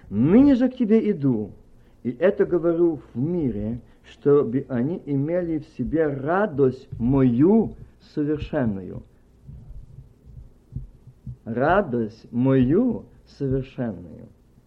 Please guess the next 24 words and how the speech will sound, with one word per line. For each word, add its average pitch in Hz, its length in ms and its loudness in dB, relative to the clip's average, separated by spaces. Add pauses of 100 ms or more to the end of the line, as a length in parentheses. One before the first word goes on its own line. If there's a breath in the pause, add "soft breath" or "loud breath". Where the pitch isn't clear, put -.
(1200)
Братья 110 240 -4
и 131 40 -4
сестры, 147 400 -6 (360 soft breath)
вы 107 80 -8
знаете, 139 200 -2
что - 80 -16
такое 156 180 -4
радость 147 300 -4
совершенная 151 580 -8
Божья? 143 500 -6 (1600)
Когда 113 340 -6
мы 104 320 -8 (380)
омыты 101 460 -12
кровью 101 480 -14
Агнца. - 500 -20 (1200)
Когда 117 180 -4
мы 123 140 -2
не 120 100 0
стесняемся 113 840 -8
сказать, 107 540 -8 (1000)
как - 180 -14
Павел: 107 400 -4
«Я 107 160 -2
грешник». - 480 -12